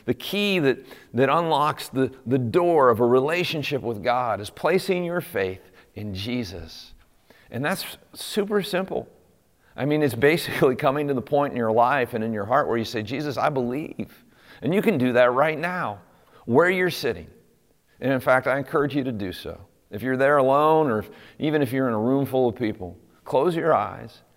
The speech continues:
and just tell God you want to follow him. You want to experience his forgiveness. You want that relationship, and that you're placing your faith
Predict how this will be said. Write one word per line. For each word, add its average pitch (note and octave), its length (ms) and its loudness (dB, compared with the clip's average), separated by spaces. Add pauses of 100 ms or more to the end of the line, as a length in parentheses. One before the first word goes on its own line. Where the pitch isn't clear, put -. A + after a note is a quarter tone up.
(160)
and A#2 140 -12
just C#3+ 200 -4
tell E3 220 -2
God C#3 420 -4 (220)
you A2 100 -2
want C3 220 0
to - 40 -16
follow C#3 360 -6
him. G#2 220 -16 (340)
You A#2 160 0
want C3 540 2
to C#3+ 100 -2
experience B2+ 680 -4
his G#2 120 -8
forgiveness. G#2+ 460 -6
You C3 80 0
want C3+ 320 -2
that C#3+ 180 2
relationship, G#2+ 840 -4 (300)
and G2+ 120 -4
that A2 100 -4
you're G2+ 120 -4
placing B2+ 580 -4
your B2 160 -4
faith F2+ 540 -12